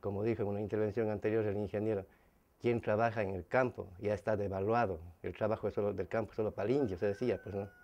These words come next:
Entonces, dennos el valor ahora, apóyennos ahora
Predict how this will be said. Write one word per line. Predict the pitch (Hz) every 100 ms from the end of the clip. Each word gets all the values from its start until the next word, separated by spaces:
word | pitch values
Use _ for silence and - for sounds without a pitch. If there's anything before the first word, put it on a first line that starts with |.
| - - _ - - - - - - _ _ -
Entonces, | 101 87 110 104 98 - - _ _ _ _ _
dennos | 117 139 127
el | 110
valor | 98 101 101 90
ahora, | - 73 - - _ _ _ _ - - - - - -
apóyennos | 95 - 143 131 117 110
ahora | 104 85 92